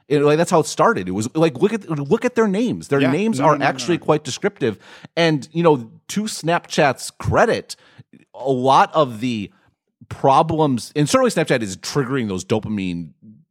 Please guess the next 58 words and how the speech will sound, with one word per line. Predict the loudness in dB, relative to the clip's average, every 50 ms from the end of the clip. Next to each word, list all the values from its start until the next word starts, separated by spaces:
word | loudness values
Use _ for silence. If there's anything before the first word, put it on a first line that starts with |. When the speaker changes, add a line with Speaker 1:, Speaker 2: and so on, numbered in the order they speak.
| _ _ -4
Speaker 1:
you | 0 0 0
know, | 0 0 -2
Speaker 2:
Mm-hmm. | -4 -2 -2 -2 -2 -2 -4 -6 -8 -10 _ -6
Speaker 1:
thing | -2 -2 0 0 0
where | 0 0 0
people | -2 -4 0 2 2
are | 2 2
responding | 2 -2 -2 0 0 0 0 0
to | -2
you | -2
and | 0 0
talking | 0 0 0 -2
to | -6 -4
you. | -4 -6 -6 -10 -12 -4 0
But, | 0 2 2
I | 2
mean, | 0 0 -2 -4 -8
th-, | -12 -20 -20 -20 -20 -18 -8 0
that's | 2 2 2 2 0 -2
not | -2 -2 -2 -4 -8 -12
new. | -16 -14 -10 -10 -10 -6 -2
I | -2 0
mean, | 2 2
the, | 2 2
the, | 2 2 2 2
the | 0 0 -2 0 0
idea | 0 0 -2 -4 -6 -8 -6 0 2 4 4 4 4 2
of, | 0 0 0 0
like, | 0 -2 -2 -4 -12 _ -20 -20 -20 -20 -20 -20 -20 _ -6
talking | 0 0 0 0 0 -2 0
to |
your | 0 -2
friends | 0 0 -2 0 0
on | -2
the | -4 -2
phone | 0 0 2 2 2 0
or | 0 -2
waiting | -2 -2 -2 -2
for | -2
that | -4 -4
phone | -2 -4 -4
call | -2 0 2 2 2 0
or | -2 -4 -6 -6
passing | -6 -6 -4 -4 -4 -2 0
notes | 0 0 -2 -2
in | -6 -6
class, | -2 2 2 4 2 2 -2 -8 -16 -16 -16 -10 -4 0
I | 0
mean, | 0 2
yeah, | 2 2 2 2
it's | -2 -6 -8
taken, | -6 -6 -4 -2 -2 -2 -2 -2 -4
like, | -4 -4 -6 -6 _ _ _ _ _ -20 -12 -6
to | -4 -4
an | -4 -2 -2 -4
exponentially | -4 -4 -6 -6 -4 -4 -4 -4 -4 -6 -6 -6
greater | -2 -2 0 0 0 -2
degree, | -4 -6 -10 -8 -6 -4 -4 -4 -4 -6 -8